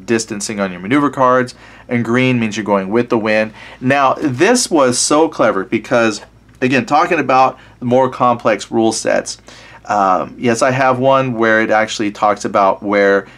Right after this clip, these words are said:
if the wind is coming up from behind the ship, the ship actually doesn't go quite as fast if it's directly in line with the way the wind is blowing, because the back sails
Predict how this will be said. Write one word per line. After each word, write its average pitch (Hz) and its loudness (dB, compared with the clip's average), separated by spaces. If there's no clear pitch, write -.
if 117 -8
the 123 0
wind 123 0
is 120 -2
coming 120 -2
up 117 0
from 113 -4
behind 120 0
the 110 -4
ship, 143 0
the 123 2
ship 226 0
actually 190 2
doesn't 156 0
go 139 2
quite 139 0
as 117 -2
fast 151 -2
if 110 -6
it's 104 -4
directly 110 -2
in 123 0
line 120 2
with 107 -6
the 104 -2
way 107 0
the 104 -4
wind 107 -4
is 95 -6
blowing, 160 0
because 196 0
the 123 -2
back 151 0
sails 120 2